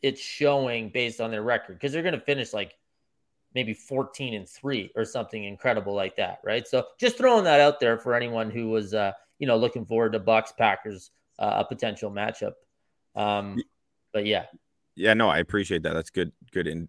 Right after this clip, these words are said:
Speaker 2: intel there. Um, and that's, it seems like they haven't re-, like, I know they've, they've been missing Jaire Alexander and Bakhtiari, right? But, uh, every, every team has injuries,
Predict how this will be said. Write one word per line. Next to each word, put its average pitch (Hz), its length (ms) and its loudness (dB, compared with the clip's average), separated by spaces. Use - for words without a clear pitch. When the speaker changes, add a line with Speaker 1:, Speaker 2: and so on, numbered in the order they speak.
Speaker 2:
intel 82 380 -8
there. 78 440 -8
Um, 82 520 -2
and 92 160 2
that's, - 260 2
it - 140 -2
seems 175 320 6
like 131 160 8
they 110 100 8
haven't 104 260 6
re-, 101 220 2
like, - 140 -2
I - 80 -2
know 135 180 2
they've, 120 220 2
they've 104 160 0
been 98 120 -2
missing 98 240 -6
Jaire 90 340 2
Alexander 82 500 -4
and 85 100 -4
Bakhtiari, 80 680 -4
right? 85 240 2
But, 110 120 -2
uh, 98 40 2
every, 110 380 2
every 117 180 0
team 113 220 -6
has 92 180 -2
injuries, 90 480 -2